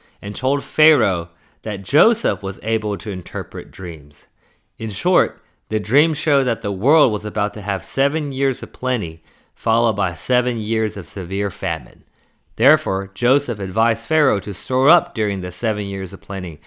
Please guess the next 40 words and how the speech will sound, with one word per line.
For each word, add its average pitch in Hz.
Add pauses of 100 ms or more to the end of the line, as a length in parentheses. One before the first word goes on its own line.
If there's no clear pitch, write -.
(280)
to 113
prepare 147
for -
the 95
seven 101
years 92
of 85
famine. 73 (560)
In 110
Genesis 127
forty-one 127
thirty-nine 120
through 107
forty-one, 117 (340)
it 107
says, 104 (200)
"Then 156
Pharaoh 127
said 104
to 104
Joseph, 87 (180)
'Since -
God 135
has 107
made 113
all 135
this 135
known 113
to -
you, 80 (380)
there 117
is 98
no 123
one 135
so 110
discerning 120
and 92
wise 101
as 80
you. 76